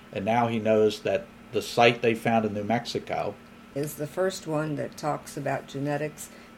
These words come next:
Speaker 2: and the human genome.
Speaker 1: Yes, so that site is related to genetics, and, um,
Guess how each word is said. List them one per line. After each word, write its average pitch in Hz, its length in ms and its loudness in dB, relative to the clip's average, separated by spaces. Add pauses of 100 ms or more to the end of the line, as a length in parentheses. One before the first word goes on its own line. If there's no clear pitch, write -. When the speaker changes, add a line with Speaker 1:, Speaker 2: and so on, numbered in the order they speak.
Speaker 2:
and 151 160 -4
the 147 80 -2
human 147 380 -2
genome. 135 500 -6 (260)
Speaker 1:
Yes, 127 300 6
so 110 180 0
that 123 280 6
site 117 280 6
is 107 200 0
related 107 460 4
to 98 120 -6
genetics, 95 720 -2
and, 98 320 -8
um, 95 240 -2